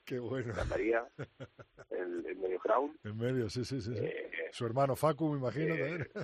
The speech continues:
Speaker 1: <laughs>
Speaker 2: el, el hermano de Facu, exacto.
Speaker 1: Claro, claro, claro.
Speaker 2: Eh, y ahora que estén jugando en,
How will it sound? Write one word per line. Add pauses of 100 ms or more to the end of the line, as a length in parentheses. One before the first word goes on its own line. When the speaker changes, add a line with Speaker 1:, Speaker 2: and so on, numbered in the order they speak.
(680)
Speaker 1:
<laughs>
Speaker 2:
el, (180)
el
hermano
de
Facu,
exacto.
Speaker 1:
Claro,
claro,
claro. (140)
Speaker 2:
Eh, (320)
y
ahora
que
estén
jugando
en,